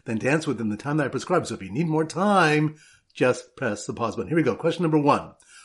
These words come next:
Which daf do we learn that we do not answer Amen in the base of Migdash? That's on daf Tes Zayin. Good. Number two.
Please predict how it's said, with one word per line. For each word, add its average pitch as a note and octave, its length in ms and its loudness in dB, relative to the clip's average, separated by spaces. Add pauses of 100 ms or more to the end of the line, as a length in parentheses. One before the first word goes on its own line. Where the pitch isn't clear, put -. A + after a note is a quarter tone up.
(120)
Which D#3+ 320 4
daf A#3+ 160 6
do A3 60 0
we G3 80 4
learn F3 180 6
that C#3+ 60 6
we C3 100 0
do C3 140 -2
not F#3+ 340 0
answer F3 220 -2 (100)
Amen D#3+ 360 4
in C3 40 -2
the C3 80 -2
base B2 220 0
of C3 80 2
Migdash? C3 340 2
That's A2 200 -8
on A2 140 -2
daf E3+ 300 4 (2750)
Tes B2 280 -2
Zayin. F#2 320 -6
Good. F3+ 220 6
Number A2+ 220 -6
two. F3+ 520 2